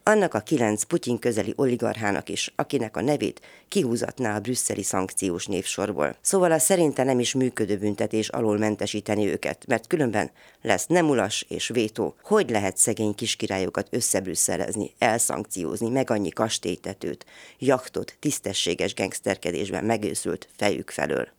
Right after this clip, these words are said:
Adják csak vissza a jogaikat, inkluzíve a hajózás jussát. Tudják, navigare necesse est, hajózni muszáj. Nézzenek csak körül az Adrián, ahol olykor egymásnak adják a hajókormányt levitézlet pornópolgármesterek, Bill Gatesnél is okosabb,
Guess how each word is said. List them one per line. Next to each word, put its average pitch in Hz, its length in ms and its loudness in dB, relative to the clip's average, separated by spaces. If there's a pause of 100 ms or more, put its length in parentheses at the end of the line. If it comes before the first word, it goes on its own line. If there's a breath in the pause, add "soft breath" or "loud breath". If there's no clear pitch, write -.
(680 loud breath)
Adják 143 300 4
csak - 180 -4
vissza 120 280 2
a 104 40 2
jogaikat, 107 640 0
inkluzíve 110 720 0
a 98 120 -2
hajózás 98 580 0
jussát. - 540 -6
Tudják, 104 440 -2 (280 loud breath)
navigare 156 560 4
necesse 131 540 2
est, - 280 -4 (140)
hajózni 98 480 -4
muszáj. - 500 -4 (140)
Nézzenek 190 440 6
csak - 180 0
körül 127 240 0
az 117 140 0
Adrián, 117 460 0
ahol 113 220 0
olykor 143 400 0
egymásnak 120 580 0
adják 104 340 -2
a 104 60 -8
hajókormányt 110 800 0
levitézlet 107 840 0
pornópolgármesterek, 107 1300 0 (280 loud breath)
Bill 156 280 4
Gatesnél 113 460 0
is 101 120 -2
okosabb, 104 520 -2